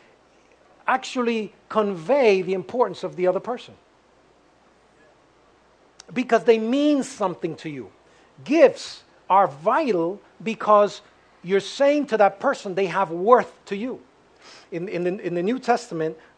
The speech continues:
the Magi, or, or these very wise men, they came over and presented to Je-, uh, to Jesus gifts. But it was not just any type of gift. They gave him gold, frankincense, and myrrh.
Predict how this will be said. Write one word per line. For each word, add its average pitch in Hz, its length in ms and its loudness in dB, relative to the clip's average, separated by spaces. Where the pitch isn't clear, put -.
the 156 160 -2
Magi, 175 680 0
or, 170 180 0
or 151 200 -2
these 165 360 -10
very 208 220 0
wise 202 460 0
men, 165 400 -8
they 220 260 2
came 233 300 -4
over 175 500 2
and 185 240 -6
presented 214 540 -2
to 185 80 0
Je-, 175 320 -6
uh, 180 100 -4
to 180 200 -8
Jesus 180 640 -4
gifts. - 480 -2
But 294 80 -2
it 339 40 2
was 294 140 0
not 302 220 0
just 262 280 -10
any 247 220 -2
type - 400 -6
of 196 160 -8
gift. 131 300 -8
They 180 120 2
gave 220 280 4
him 170 280 -4
gold, 269 520 0
frankincense, 226 1080 -4
and 135 240 -8
myrrh. 147 320 -4